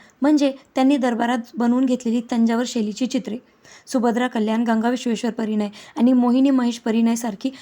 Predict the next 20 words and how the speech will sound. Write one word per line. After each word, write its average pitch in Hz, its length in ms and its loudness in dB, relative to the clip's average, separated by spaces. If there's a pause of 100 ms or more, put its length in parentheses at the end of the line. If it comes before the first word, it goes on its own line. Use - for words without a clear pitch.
(160)
अनेक 277 300 2
नाटके 247 320 -2
बसवली 220 440 -2
व 226 120 0 (380)
त्यांचे 233 260 -2
प्रयोग 240 400 -2
करून 220 320 -4
घेतले. 208 280 -4 (360)
इतकंच 359 420 -2
काय, 247 240 -2 (240)
तर 277 60 0
दक्षिणेत 254 440 -2
पहिला 247 320 0
देवनागिरी 233 500 -2 (100)
छापखाना 226 360 -4
बनवला, 214 320 -4 (340)
ज्यात 320 200 -2
छपाईसाठी 277 520 -2
दगडाक्षरं 226 540 -2
होती. 226 240 -2